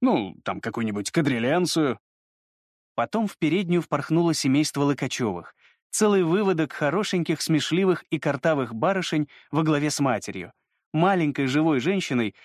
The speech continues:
которая в сорок лет танцевала без устали и постоянно рожала детей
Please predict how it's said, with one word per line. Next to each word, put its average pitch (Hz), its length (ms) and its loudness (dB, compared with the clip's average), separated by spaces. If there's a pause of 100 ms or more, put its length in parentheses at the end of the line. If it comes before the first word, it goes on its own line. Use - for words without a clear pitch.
(120)
которая 185 340 0
в - 40 -6
сорок 175 380 0
лет 208 240 0
танцевала 160 600 2
без 135 180 -4
устали 165 480 -2
и 165 80 -2
постоянно 170 640 0
рожала 143 440 0
детей 117 440 -6